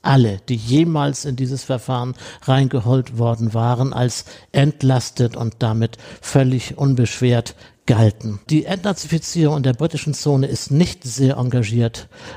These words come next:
ähm, betrieben worden. Die Briten haben sich auf zwei andere Aspekte konzentriert. Erstens darauf, dass sie tatsächlich Angehörige der ehemaligen Funktionseliten der N-S-Zeit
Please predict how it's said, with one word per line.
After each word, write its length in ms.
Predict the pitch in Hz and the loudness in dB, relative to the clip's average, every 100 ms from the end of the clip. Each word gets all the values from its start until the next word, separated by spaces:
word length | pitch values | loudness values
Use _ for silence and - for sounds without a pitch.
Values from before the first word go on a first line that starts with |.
| - | 2
ähm, 360 | 113 110 110 107 | 2 4 0 0
betrieben 520 | 127 - 135 156 156 | -2 2 0 0 -4
worden. 340 | 165 175 165 | -2 -2 -2
Die 140 | 139 120 | 0 0
Briten 380 | - 160 175 156 | 0 -4 0 2
haben 180 | 160 | 2
sich 200 | 151 147 | 0 -2
auf 120 | 143 - | -2 -2
zwei 300 | - 143 151 | 0 0 2
andere 280 | 160 117 | 0 0
Aspekte 520 | 110 - - 117 - - | -2 -8 -8 -8 -8 -10
konzentriert. 760 | 110 104 117 110 - 120 - | -8 -8 -8 -10 -6 -6 -2
Erstens 760 | 156 175 - - 247 226 - - _ - | 0 0 -2 -6 -4 -4 -8 -14 _ 0
darauf, 640 | 123 143 180 202 196 - - - - - - | 0 0 -2 -2 -4 -10 -20 -18 -14 -10 -2
dass 200 | 143 - | -2 0
sie 220 | 147 135 - - - | 0 -2 -4 -20 -2
tatsächlich 920 | 127 123 110 147 202 - 151 - - - | 2 2 0 -4 -4 -2 -6 -6 -12 -4
Angehörige 760 | 139 190 196 185 170 165 151 147 | 2 2 2 2 2 0 -2 0
der 340 | 139 135 - | 0 0 0
ehemaligen 560 | 160 165 139 127 123 107 | 2 2 2 2 0 -4
Funktionseliten 1080 | 127 127 - 139 127 117 120 - 160 170 - - - - | -4 -4 -4 -4 -4 -4 -4 -4 -8 -8 -12 -20 -20 2
der 260 | 131 127 147 | 4 4 0
N-S-Zeit 920 | 131 135 123 - - 147 143 - | -2 -2 -4 -6 -4 0 0 -4